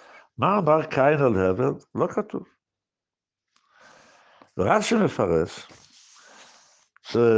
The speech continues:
ש-, שקין נכנס, נכנס עימי בדברי ריב ומצה,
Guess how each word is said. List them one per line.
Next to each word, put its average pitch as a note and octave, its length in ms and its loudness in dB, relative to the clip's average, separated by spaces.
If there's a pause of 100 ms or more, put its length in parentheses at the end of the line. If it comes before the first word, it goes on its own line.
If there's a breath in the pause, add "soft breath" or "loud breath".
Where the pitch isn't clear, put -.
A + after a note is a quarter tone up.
(1300)
ש-, A#2 420 -2
שקין D#3 920 0
נכנס, E3+ 800 -2 (340)
נכנס C#3 520 -4
עימי E3+ 540 -2 (680 soft breath)
בדברי F3+ 420 2
ריב F3+ 220 2
ומצה, C3+ 480 0